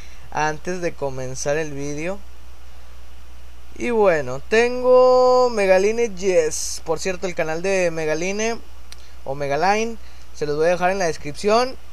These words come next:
Es una amiga de Houston. Ahí para que la vean, para que la sigan. Sube muy buen contenido, la verdad se la van a pasar muy bien viendo sus videos.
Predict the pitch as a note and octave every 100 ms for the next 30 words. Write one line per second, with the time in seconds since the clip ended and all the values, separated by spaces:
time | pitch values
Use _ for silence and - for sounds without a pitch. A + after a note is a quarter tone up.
0 | - - - - D3+ E3+ E3+ D#3+ C#3+ F3
1 | F#3+ - A3+ A#3 - - - C3+ D#3+ E3+
2 | C#3+ C3 A#2+ A#2+ C#3+ E3 F#3+ F#3+ D3+ B2+
3 | C3 B2 B2 - G3+ G#3 G#3 G#3 - -
4 | - D3+ E3 E3 E3 E3 E3+ E3 D3+ D3+
5 | D#3 G#3 A#3 G3 D#3+ D#3+ G3 E3+ E3 D#3
6 | E3 D#3 D#3+ D#3 F#3 A3 - - - C3+
7 | D3 D#3 F3+ A3 D4 D#4+ D4+ D4 D4 -